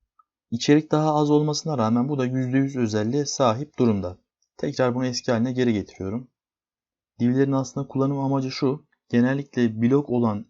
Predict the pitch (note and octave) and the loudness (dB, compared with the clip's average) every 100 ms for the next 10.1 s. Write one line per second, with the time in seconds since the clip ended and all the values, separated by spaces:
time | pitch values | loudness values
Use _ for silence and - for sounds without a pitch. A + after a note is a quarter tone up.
0 | A#2 A2+ A#2+ A#2+ A2+ A2 B2 E3 - _ | -4 0 2 4 2 0 -2 -6 -10 _
1 | _ - B2 B2 C3 C3 - A#2+ G#2+ - | _ -6 0 0 0 -6 -4 -4 -4 -4
2 | A2+ A#2+ D#3+ E3 _ _ - B2+ C3 C#3 | -2 0 0 -4 _ _ -4 -2 -2 -2
3 | C#3+ C#3 C#3 C3 A#2+ - - F#2+ F#2+ F#2 | -2 0 0 0 -2 -2 -6 -6 -6 -10
4 | - _ _ _ _ - - D#3 D#3 D3 | -16 _ _ _ _ -16 -8 -6 -4 -4
5 | D3 D3 C#3+ C#3+ B2 D3+ F3 - _ _ | -4 -6 -6 -6 -6 -6 -8 -12 _ _
6 | _ _ _ - F#3 E3 B2+ G#2+ A#2 A2+ | _ _ _ -4 -2 2 0 0 0 2
7 | G#2+ G#2 G#2 - C#3 B2+ G#2+ G#2+ B2+ D3 | 0 -2 -4 0 2 2 -2 -4 -4 -2
8 | A#2+ A2 B2+ D3 - D3 D3 B2 A2 G#2 | 0 0 -2 -6 -6 -4 -4 -6 -6 -6
9 | D#3 C3+ C3 B2+ B2+ B2 G#2+ - A2 C#3+ | -8 -4 -4 -2 0 2 0 -2 -4 -2
10 | D#3 | -4